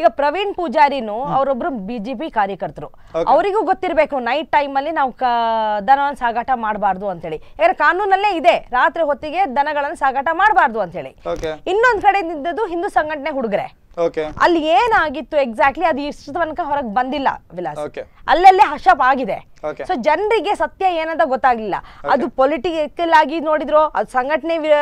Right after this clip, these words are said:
Speaker 1: ವೈರತ್ವನೋ ಅಥವಾ personal grudge ಅಂತ ಇನ್ನೂ ಹೊರಗ್ ಬರ್ಲಿಲ್ಲ.
Speaker 2: ಓಕೆ.
Speaker 1: ಯಾಕಂದ್ರೆ
Speaker 2: ಆ ವಿಷಯ ತನಿಖೆ ಆಗ್ಲಿ, ಅದರ ನಂತರ ಮಾತಾಡೋಣ.
Speaker 1: ನಿಜ.
Speaker 2: ನಾವು ವಾಪಸ್ ರಮ್ಯಾ ರಾಮಾಯಣ ಬಗ್ಗೆ ಒಮ್ಮೆ ಮಾತಾಡೋಣ. ಅವ್ರು ಮತ್ತೊಂದು ವಿಷಯ ಹೇಳಿದ್ರು,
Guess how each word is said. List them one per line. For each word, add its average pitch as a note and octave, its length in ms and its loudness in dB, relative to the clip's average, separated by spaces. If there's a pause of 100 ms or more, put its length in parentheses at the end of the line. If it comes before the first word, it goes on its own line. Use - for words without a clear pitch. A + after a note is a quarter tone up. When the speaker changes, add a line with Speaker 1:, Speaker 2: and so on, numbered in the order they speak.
(120)
Speaker 1:
ವೈರತ್ವನೋ D4+ 560 0
ಅಥವಾ E4+ 360 2
personal D#4 520 0
grudge C4 240 -2
ಅಂತ C#4+ 120 -4
ಇನ್ನೂ C#4+ 280 -4
ಹೊರಗ್ A3 260 -2
ಬರ್ಲಿಲ್ಲ. E3 240 -2
Speaker 2:
ಓಕೆ. F#3 80 4
Speaker 1:
ಯಾಕಂದ್ರೆ E4 420 -4
Speaker 2:
ಆ F#3+ 140 2
ವಿಷಯ A#3+ 260 2
ತನಿಖೆ A#3 320 0
ಆಗ್ಲಿ, A3+ 260 4
ಅದರ G#3+ 160 0
ನಂತರ G#3 280 -2
ಮಾತಾಡೋಣ. F#3+ 440 0 (240)
Speaker 1:
ನಿಜ. A#3 220 -4
Speaker 2:
ನಾವು A3 420 2
ವಾಪಸ್ G#3+ 400 2
ರಮ್ಯಾ G#3+ 320 2
ರಾಮಾಯಣ A#3+ 420 6
ಬಗ್ಗೆ G#3+ 240 2
ಒಮ್ಮೆ A3+ 340 0
ಮಾತಾಡೋಣ. F#3 440 0
ಅವ್ರು F3 340 0
ಮತ್ತೊಂದು F#3+ 340 -2
ವಿಷಯ B3+ 200 -2
ಹೇಳಿದ್ರು, A#3 480 0